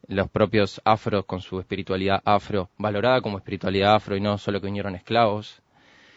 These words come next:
la aparición de la comunidad judía, la aparición de la comunidad armenia, eh, y cada uno con su identidad cultural y su identidad religiosa.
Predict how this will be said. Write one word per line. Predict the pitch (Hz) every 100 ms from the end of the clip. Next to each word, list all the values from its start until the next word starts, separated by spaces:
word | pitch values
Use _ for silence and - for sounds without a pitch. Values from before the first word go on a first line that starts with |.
| _ _ -
la |
aparición | 92 95 - 107
de |
la | 98 95
comunidad | 101 98
judía, | - 113 143 120
la | 98
aparición | - - 110 -
de | 120
la | 107
comunidad | 101 98 95
armenia, | 104 127 120 107 104 123 _ _ _ _ _ _ _ _ _ _ _
eh, | 98 101 98 90 76 - - _ _ _ - -
y | 104
cada | 127 127
uno | 151 175
con | 156
su | - 107
identidad | 98 92 101 107 104 90 82 104 _ _ -
cultural | 120 107 123 127 165
y | 147
su | 107
identidad | 92 98 95
religiosa. | 90 90 123 - -